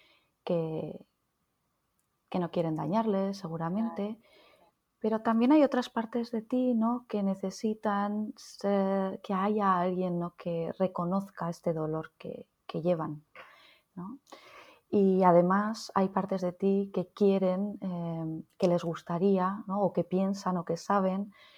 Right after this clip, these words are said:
Speaker 1: que la vida podría ser de otra manera, ¿no? Que tú podrías relacionarte de otro modo. Y es lo que nos lleva generalmente a buscar, ¿no? Terapia, a buscar acompañamiento, a leer, ¿no? Y,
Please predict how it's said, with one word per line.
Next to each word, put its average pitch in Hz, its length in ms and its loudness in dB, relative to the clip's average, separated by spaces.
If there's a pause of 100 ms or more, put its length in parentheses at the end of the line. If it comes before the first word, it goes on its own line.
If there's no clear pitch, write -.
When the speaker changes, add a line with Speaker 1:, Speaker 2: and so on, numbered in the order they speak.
(180)
Speaker 1:
que 208 80 2
la 180 120 2
vida 185 220 2
podría 180 360 0
ser 180 200 -4
de 170 80 -4
otra - 180 -6
manera, - 420 -6
¿no? 208 220 -6
Que 185 160 -8
tú 185 220 -6
podrías 175 440 0
relacionarte 170 720 -2
de 175 100 0
otro 170 240 -6
modo. 156 400 -2 (760)
Y 202 220 6
es 196 100 4
lo 208 140 2
que 196 160 2
nos 170 180 -2
lleva 175 840 0 (160)
generalmente 170 440 -4
a 196 40 0
buscar, 170 600 -2
¿no? 190 360 -8
Terapia, 165 920 -4
a 160 40 -2
buscar 165 480 -4 (120)
acompañamiento, 165 1200 -4
a 160 80 -6
leer, 165 720 -2 (640)
¿no? 190 280 -10
Y, 170 380 -8